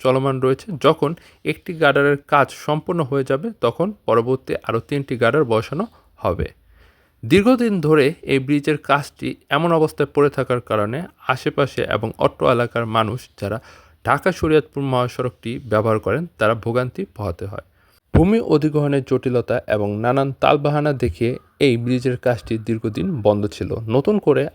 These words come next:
আবার চালু হয়েছে। ভূমি অধিগ্রহণের যে জটিলতা ছিল, সেই জটিলতাটি কেটে গেছে। দুই পাশে ভূমি অধিগ্রহণ করা হয়েছে, এখন শুধু রাস্তা বানানো বাকি।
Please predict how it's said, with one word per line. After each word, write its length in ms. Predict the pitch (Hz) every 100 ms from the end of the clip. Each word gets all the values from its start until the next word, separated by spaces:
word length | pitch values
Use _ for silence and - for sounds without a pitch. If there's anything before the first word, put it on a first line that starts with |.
| 196
আবার 180 | 107 143 -
চালু 200 | 123 107 101
হয়েছে। 360 | 92 90 - - 117 - 110
ভূমি 200 | 139 175 208 165
অধিগ্রহণের 560 | 165 160 160 160 156 127 -
যে 100 | 113 107 - _ _
জটিলতা 440 | - 143 180 175 165 -
ছিল, 120 | 123 139
সেই 120 | - 120
জটিলতাটি 580 | 131 127 127 120 - 180 - _
কেটে 180 | 101 101
গেছে। 260 | 92 - - 131 113
দুই 120 | 147 190
পাশে 220 | 185 165 160 139
ভূমি 180 | 135 139 117
অধিগ্রহণ 360 | 123 120 123 135 -
করা 160 | 101 104
হয়েছে, 280 | 107 110 - 208 - - - 135
এখন 180 | 139 143 -
শুধু 180 | 127 175 - 120
রাস্তা 260 | 113 110 131 120
বানানো 280 | 113 123 190 - _ _
বাকি। 340 | 98 - -